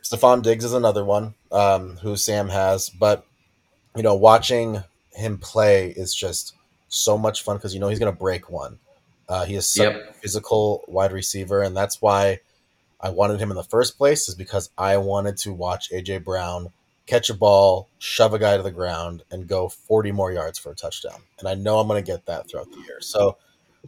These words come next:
Speaker 1: once Jonathan Taylor kinda ramps up a little bit, um, and I kinda figure out my flex spot, Michael Pittman had a lot of garbage time points, which is great,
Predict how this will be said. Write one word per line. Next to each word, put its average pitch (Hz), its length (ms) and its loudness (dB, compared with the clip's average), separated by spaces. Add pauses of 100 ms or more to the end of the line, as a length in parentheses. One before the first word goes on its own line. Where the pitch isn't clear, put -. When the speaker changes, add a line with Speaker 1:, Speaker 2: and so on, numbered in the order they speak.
Speaker 1:
once 135 200 4
Jonathan 143 360 4
Taylor 120 420 4
kinda 113 320 -4 (320)
ramps 113 320 0
up 117 120 -2
a 120 40 -2
little 117 220 2
bit, 117 300 4 (480)
um, 98 440 0
and 104 100 -2
I 104 40 0
kinda 123 260 -2
figure 110 340 2
out 104 80 8
my 98 120 -2
flex 113 340 -2
spot, 120 340 4
Michael 107 240 -4
Pittman 113 360 -4
had 101 140 -2
a 90 40 -2
lot 87 200 -4
of 90 80 -8
garbage 90 420 -6
time 104 220 -8
points, 107 300 -10
which - 120 -18
is - 100 -20
great, 131 400 2